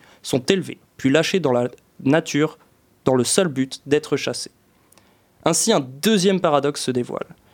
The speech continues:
Si les chasseurs souhaitent mettre fin à l'expansion de cette es-, des espèces nuisibles,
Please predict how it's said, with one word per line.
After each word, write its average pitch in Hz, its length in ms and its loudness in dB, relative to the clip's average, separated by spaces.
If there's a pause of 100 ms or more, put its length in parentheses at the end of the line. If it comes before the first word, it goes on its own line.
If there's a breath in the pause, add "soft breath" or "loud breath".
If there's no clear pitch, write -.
(280 soft breath)
Si - 140 -2
les 143 80 4
chasseurs 170 360 0
souhaitent 131 260 -2
mettre 127 360 0
fin 143 260 0
à 123 40 2
l'expansion 120 640 -4
de 123 80 -4
cette - 220 -6
es-, - 120 -6 (140)
des 123 200 0
espèces - 360 -4
nuisibles, 180 480 0